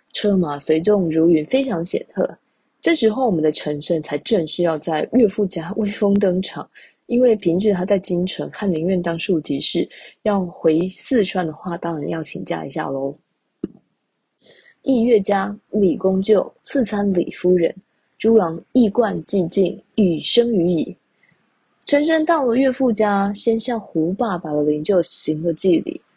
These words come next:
然后呢，参拜了李夫人。胡家兄弟们穿戴整齐，要拜见陈生的时候，陈生已经上轿打道回府了。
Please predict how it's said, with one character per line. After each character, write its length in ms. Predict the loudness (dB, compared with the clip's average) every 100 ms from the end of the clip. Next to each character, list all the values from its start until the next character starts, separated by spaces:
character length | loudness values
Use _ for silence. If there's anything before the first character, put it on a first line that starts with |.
| -4
然 120 | -4
后 240 | -4 -4 -2
呢， 220 | -2 -4
参 240 | -4 -2
拜 140 | 0 0
了 140 | 0
李 200 | 0 -4 -6
夫 180 | -4 0
人。 220 | 0 -4 _ -20 -20 _ _ _ -4
胡 160 | 0 0
家 320 | 0 -4 -4
兄 320 | -2 -2 0
弟 180 | 2 2
们 320 | 2 0 -2
穿 200 | -6 -8
戴 160 | -4 -4
整 300 | -2 -4 -4
齐， 380 | -8 -4 -2 -2
要 280 | 0 -2 -4 _ _ -6
拜 240 | -2 0
见 280 | 0 -2 -4
陈 240 | -4 -4 0
生 140 | 0
的 100 | 0
时 200 | -2 -6
候， 300 | -6 -8 -8 -6
陈 160 | -6
生 180 | -4 -2
已 140 | -2
经 260 | -2 0 0
上 300 | 0 -4 -2
轿 160 | -2 -4
打 140 | -6 -6
道 180 | -2 2
回 220 | 2 2
府 200 | 0 -6
了。 200 | -6